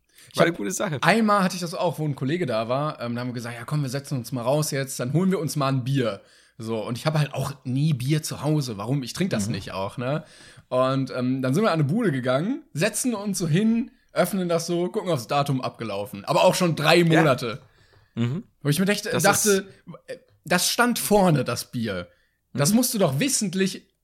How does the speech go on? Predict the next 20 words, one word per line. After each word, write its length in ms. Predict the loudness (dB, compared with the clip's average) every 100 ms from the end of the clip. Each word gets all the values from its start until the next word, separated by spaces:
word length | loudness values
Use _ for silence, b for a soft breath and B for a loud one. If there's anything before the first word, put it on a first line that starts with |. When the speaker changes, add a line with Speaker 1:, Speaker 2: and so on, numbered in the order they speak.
| _ _
Speaker 1:
irgendwie 380 | -4 0 2 2
eingeräumt 500 | 2 4 6 4 4
haben, 320 | 6 6 6
weil, 220 | 4 2 0 _ _ _ _ _ -20 -18 -16 -6
also 180 | 0 2
du 100 | 4
siehst, 360 | 4 4 2 0
du 60 | -4
kontrollierst 640 | -2 -2 0 0 2 0
ja, 100 | 2
wenn 80 | 4
du 140 | 6
Lebensmittel 500 | 4 2 -2 -6 -4
verkaufst, 560 | -4 -2 0 -2 -4 -12 b b b b
Speaker 2:
Ja. 80 |
Speaker 1:
ist 160 | 0 2
das 160 | 2 0
abgelaufen 600 | -2 0 4 4 2 -2
oder 180 | 0 0
nicht? 380 | 2 0 -4